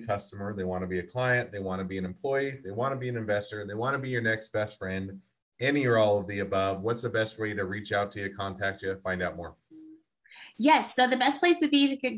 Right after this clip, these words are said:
Speaker 2: to jump on my website, which is just w w w dot amanda gwynn coaching dot com. I'm also on Instagram at Amanda Gwynn Coaching. I'm on Facebook as Amanda Gwynn. And then I have a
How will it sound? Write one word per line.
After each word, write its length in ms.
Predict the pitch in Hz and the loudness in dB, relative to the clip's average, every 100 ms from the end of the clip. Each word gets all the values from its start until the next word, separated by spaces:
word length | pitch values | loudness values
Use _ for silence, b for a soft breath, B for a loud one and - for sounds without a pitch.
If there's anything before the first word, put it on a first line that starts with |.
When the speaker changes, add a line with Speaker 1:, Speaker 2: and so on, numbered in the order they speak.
| - | -4
Speaker 2:
to 140 | 247 | -2
jump 180 | 220 226 | 4 4
on 120 | 262 | 6
my 120 | 240 220 | 6 6
website, 520 | 214 220 226 220 202 | 4 4 2 4 2
which 200 | 208 214 | -2 -2
is 220 | 208 202 | -2 -4
just 240 | 208 202 | -4 -4
w 200 | 208 202 | 0 2
w 200 | 208 202 | 4 4
w 240 | 196 190 202 | 4 4 4
dot 220 | 196 - | 4 4
amanda 380 | 208 196 185 202 | 2 4 4 2
gwynn 260 | 208 208 208 | 0 -2 0
coaching 320 | 185 - 220 | -2 2 2
dot 200 | 196 - - | 4 2 0
com. 340 | 190 302 339 - | 4 4 2 -2
I'm 140 | 185 175 | -2 0
also 260 | 185 202 | -2 -2
on 140 | 180 214 | 0 2
Instagram 640 | 277 277 262 247 247 233 220 | 2 0 -2 2 2 0 0
at 200 | 196 - | 0 2
Amanda 300 | 220 220 220 | 2 4 2
Gwynn 200 | 226 220 | 2 2
Coaching. 520 | 226 220 247 233 240 - b b b | 2 -2 0 0 -2 -6 b b b
I'm 120 | - 226 | 0 2
on 180 | 254 254 | 2 2
Facebook 460 | 240 277 269 277 | 2 2 0 2
as 120 | 262 | 2
Amanda 300 | 254 254 240 | 2 2 2
Gwynn. 280 | 226 226 226 220 | 2 2 2 2
And 120 | 214 | 2
then 180 | 226 220 | 4 2
I 60 | 220 | 0
have 280 | 247 262 240 | 2 2 4
a 120 | 220 | 2